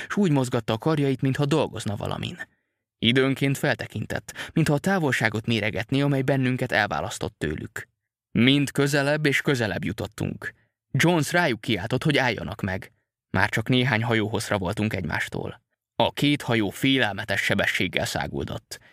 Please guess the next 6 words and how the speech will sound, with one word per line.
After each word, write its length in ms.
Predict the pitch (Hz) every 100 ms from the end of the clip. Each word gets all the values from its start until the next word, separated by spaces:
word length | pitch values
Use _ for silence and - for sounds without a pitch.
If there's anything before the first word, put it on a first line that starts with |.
| _
Felszólításunkra 1000 | _ - 233 - 160 139 139 131 160 156 113
a 40 |
tadban 360 | - 160 156 135
ülő 200 | 113 120
ember 280 | 143 139
felugrott, 600 | 131 190 131 78 104 -